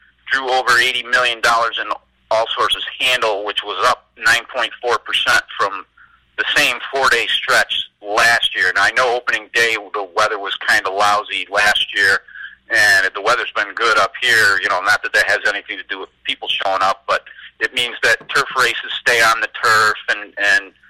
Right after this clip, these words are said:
you know, um, so Naira was correct in their assumption or belief that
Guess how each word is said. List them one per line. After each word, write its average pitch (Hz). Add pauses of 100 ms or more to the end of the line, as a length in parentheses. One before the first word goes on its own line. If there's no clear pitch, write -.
(320)
you 107
know, 95
um, 95 (640)
so 104 (720)
Naira 156
was -
correct 131
in 117
their 107
assumption 113
or 98
belief 104 (120)
that 98